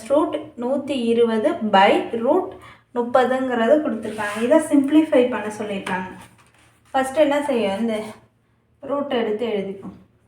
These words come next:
ரூட் எடுத்து அப்படியே எழுதிப்போம். இப்ப இந்த இருநூத்தி எழுபது எப்படி எழுதலாம்? பத்து into, பத்து into இருபத்தி ஏழுன்னு எழுதலாமா? மைனஸ் நூத்தி இருபது எப்படி எழுதலாம்?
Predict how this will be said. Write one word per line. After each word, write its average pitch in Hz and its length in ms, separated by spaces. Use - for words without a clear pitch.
ரூட் 233 320
எடுத்து 214 280
அப்படியே 190 360
எழுதிப்போம். - 420
இப்ப 254 200
இந்த 247 100
இருநூத்தி 302 400
எழுபது 269 340
எப்படி 269 200
எழுதலாம்? 196 360
பத்து - 300
into, 330 280
பத்து 240 280
into 311 240
இருபத்தி 269 360
ஏழுன்னு 233 400
எழுதலாமா? 214 520
மைனஸ் 240 520
நூத்தி 349 320
இருபது 254 280
எப்படி 202 240
எழுதலாம்? 185 320